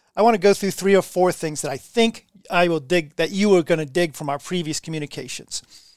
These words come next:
Um, I have had scenes where anything,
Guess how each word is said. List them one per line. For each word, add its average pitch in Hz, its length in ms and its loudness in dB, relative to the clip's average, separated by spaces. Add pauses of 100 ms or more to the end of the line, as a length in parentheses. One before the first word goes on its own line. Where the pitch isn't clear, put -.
(160)
Um, 156 720 -2 (420)
I 190 100 4
have 240 280 6
had 175 340 6 (960)
scenes 220 800 0
where 156 200 0
anything, 160 760 -6